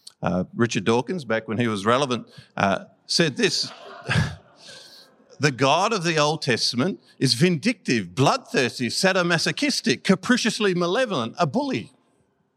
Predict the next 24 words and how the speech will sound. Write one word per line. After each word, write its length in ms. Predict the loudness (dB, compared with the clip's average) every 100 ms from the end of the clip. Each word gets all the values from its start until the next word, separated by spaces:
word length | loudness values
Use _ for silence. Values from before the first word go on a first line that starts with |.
| _ _ _ _ _ _ _
That's 160 | -6
a 60 | -4
big 220 | -2 -2
call, 260 | -2 -2 -2
though, 200 | -2 -2
isn't 260 | -2 -4
it? 160 | -8 -14 _ _ -20 -18 0
I 80 | 2
mean, 140 | 4
the 100 | 2
scriptures 640 | 0 0 -2 0 0 0 -4 -16 _
dispute 540 | -2 0 0 0 0
this. 560 | -4 -8 -8 -8 -8 -12 _ _
Psalm 340 | -2 0 2
eighty-nine, 480 | 2 2 2 2 2
"Righteousness 640 | 2 2 2 -4 -4 -2
and 160 | -2 0
justice 480 | 0 0 -4 -4
are 160 | 0 2
the 80 | 0
foundation 720 | 0 0 2 2 0 0 0
of 160 | 0 0
your 160 | -2
throne." 480 | -2 -2 -2 -4 -8